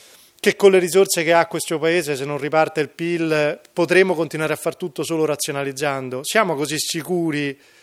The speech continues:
che, perché poi appropriatezza avete visto che è collegata a, sostanzialmente a distribuzione, a tutta una serie di operazioni fatte sui, sulle quantità consumate. Siamo sicuri che questo basta? Io non sono così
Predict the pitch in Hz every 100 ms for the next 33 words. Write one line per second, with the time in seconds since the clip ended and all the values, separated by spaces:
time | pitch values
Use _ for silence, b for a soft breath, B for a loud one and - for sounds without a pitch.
0 | b - 175 - 165 - 156 185 175 156
1 | 156 175 - 147 135 156 151 139 131 -
2 | 135 135 135 135 131 131 127 123 135 139
3 | 139 127 123 139 - 131 143 139 143 135
4 | 123 139 156 151 156 - 240 180 - 240
5 | 190 170 185 175 170 165 165 - 208 196
6 | 170 170 165 135 147 143 151 160 151 143
7 | 156 143 151 165 - 147 151 139 - -
8 | 160 151 147 165 196 160 143 - 156 -
9 | 147 156 143 - 170 175 143 - 123 123
10 | 139